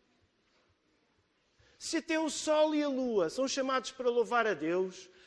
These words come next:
estás tu a colocar-te de parte, a coçar a barba calvinista, a perguntar, "Não sei se esta encaixa bem." E atenção, agora estou a dar na, nos que têm mania que são calvinistas, mas depois há o outro lado, há o lado da esquerda, não é?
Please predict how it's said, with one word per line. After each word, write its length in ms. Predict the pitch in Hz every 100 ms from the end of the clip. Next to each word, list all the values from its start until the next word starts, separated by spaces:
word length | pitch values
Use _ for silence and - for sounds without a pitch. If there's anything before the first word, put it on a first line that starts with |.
| -
estás 360 | - - 311 294
tu 160 | - 320
a 40 |
colocar-te 580 | - 311 - 285 269 233
de 120 | 202
parte, 480 | 226 220 240 - 214 - - -
a 80 | 240
coçar 480 | 240 - - 277 269
a 80 | 254
barba 340 | 254 254 247
calvinista, 640 | 247 254 208 214 233 233 247
a 40 |
perguntar, 260 | 240 247 262
"Não 280 | 330 359
sei 140 | 349 349
se 100 | 359
esta 200 | 330 339
encaixa 420 | 320 339 330 349
bem." 320 | 320 330 311 311 - -
E 100 | 147 - -
atenção, 340 | 180 233 220
agora 240 | 165 185 196
estou 160 | 208
a 40 | 202
dar 120 | 208
na, 160 | 202 - - -
nos 240 | 190 185
que 160 | - -
têm 140 | 208
mania 260 | 208 196 175
que 80 |
são 120 | - 180
calvinistas, 540 | 180 160 170 180 220
mas 140 | 233
depois 200 | 240 262
há 60 | 247
o 80 | 247
outro 220 | 262 240
lado, 300 | 254 247 214
há 60 | 202
o 120 | 185
lado 220 | 208 196
da 40 |
esquerda, 580 | 220 - - 233 220 202
não 120 | 160
é? 160 | 143 165